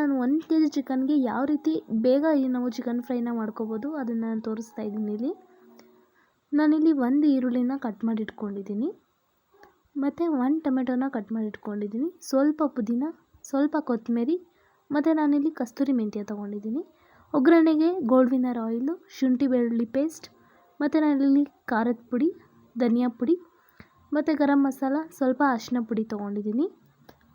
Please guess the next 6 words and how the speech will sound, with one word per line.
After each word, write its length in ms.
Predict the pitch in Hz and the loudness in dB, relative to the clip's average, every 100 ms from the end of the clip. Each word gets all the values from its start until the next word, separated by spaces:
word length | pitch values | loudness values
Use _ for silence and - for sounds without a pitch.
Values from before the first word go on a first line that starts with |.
| _ _ - | _ _ -2
ಮತ್ತು 160 | 302 330 330 | 0 4 4
ನಾನಿಲ್ಲಿ 300 | 302 320 311 - | 6 4 2 -2
ಚಿಕನ್ 320 | - 311 330 302 | 0 2 2 2
ಫ್ರೈ 120 | 294 285 240 | 2 2 2
ಪೌಡರ್ನ 420 | 233 233 233 233 226 | 2 0 -2 -2 -4
ತೊಗೊಂಡಿದ್ದೀನಿ. 600 | 202 202 202 208 208 | -6 -4 -6 -4 -2